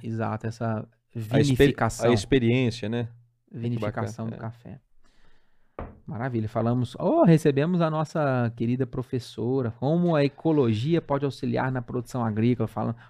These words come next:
Speaker 1: começamos aqui a falar um pouquinho sobre os biológicos, depois a gente aprofundou, fizemos vários episódios nesse, nessa temática também.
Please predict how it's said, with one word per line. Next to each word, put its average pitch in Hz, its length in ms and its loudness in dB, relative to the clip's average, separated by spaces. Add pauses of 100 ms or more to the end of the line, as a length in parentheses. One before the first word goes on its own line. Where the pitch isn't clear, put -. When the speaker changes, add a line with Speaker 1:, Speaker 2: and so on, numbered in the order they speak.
Speaker 1:
começamos 117 380 -2
aqui 135 340 -6 (240)
a 113 100 -4
falar 113 280 2
um 117 40 6
pouquinho 117 380 -2
sobre 117 240 -4
os - 300 -8
biológicos, 113 760 6
depois 120 220 0
a 139 60 2
gente 151 100 -6
aprofundou, 170 540 0
fizemos 127 340 -4
vários 160 240 -2
episódios 156 480 -2
nesse, 143 240 -6
nessa 135 220 -6
temática 127 560 -4
também. 113 340 -2